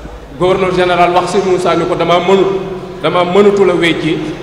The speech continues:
bi sëñ bi demee ba léegi kenn ku nekk may woo, dama cee mënatul a wéy. Mënuma ñëpp di ma woo, mënuma itam bu ma soxlaa woo ñëpp. Da ngeen di daje ci seen biir ngeen jiital kenn, bu ma soxlaa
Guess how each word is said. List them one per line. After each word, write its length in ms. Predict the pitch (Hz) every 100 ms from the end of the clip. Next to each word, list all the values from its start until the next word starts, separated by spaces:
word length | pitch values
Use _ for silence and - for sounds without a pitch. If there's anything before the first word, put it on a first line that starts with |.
| -
bi 60 | -
sëñ 180 | 214 208
bi 60 | 196
demee 160 | 185
ba 100 | 185
léegi 220 | 185 170
kenn 240 | 160 185 160
ku 40 | 175
nekk 200 | 180 180
may 140 | 175
woo, 180 | 160 139
dama 200 | 131 165 -
cee 80 | 165
mënatul 380 | 180 196 196 165
a 40 |
wéy. 180 | 131 98 - - - - - - - - - - - - - - - - - -
Mënuma 340 | 139 202 190 180
ñëpp 280 | 180 196 202
di 60 |
ma 100 | 180
woo, 180 | 165 143
mënuma 300 | 170 214 208
itam 160 | 202 196
bu 80 | 190
ma 100 | 196
soxlaa 280 | 190 185 165
woo 140 | 160
ñëpp. 200 | 131 135 143 - - - - 139
Da 80 | 170
ngeen 180 | 196 190
di 60 | 190
daje 240 | 180 175 -
ci 60 |
seen 160 | 214 196
biir 140 | 196 185
ngeen 200 | 180 185 180
jiital 240 | 170 170 -
kenn, 200 | 160 131
bu 80 | 175
ma 80 | 190
soxlaa 280 | 220 196